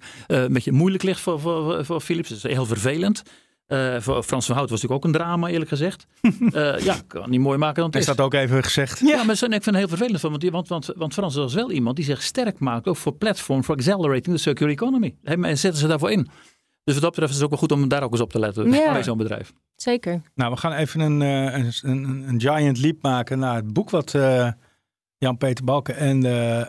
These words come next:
Speaker 2: vorige week is het gepubliceerd.
Speaker 1: Ja.
Speaker 2: Samen met Govert Buis,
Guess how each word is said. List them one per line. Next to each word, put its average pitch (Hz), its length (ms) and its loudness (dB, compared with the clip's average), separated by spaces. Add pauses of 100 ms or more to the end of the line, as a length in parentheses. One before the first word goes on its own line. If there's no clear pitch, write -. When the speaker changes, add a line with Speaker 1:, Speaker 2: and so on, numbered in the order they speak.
Speaker 2:
vorige - 500 -4
week 139 240 -2
is 120 100 -4
het - 120 -20
gepubliceerd. 170 640 -2
Speaker 1:
Ja. 123 160 -4 (320)
Speaker 2:
Samen 131 260 2
met 120 140 4
Govert 123 400 0
Buis, 208 460 2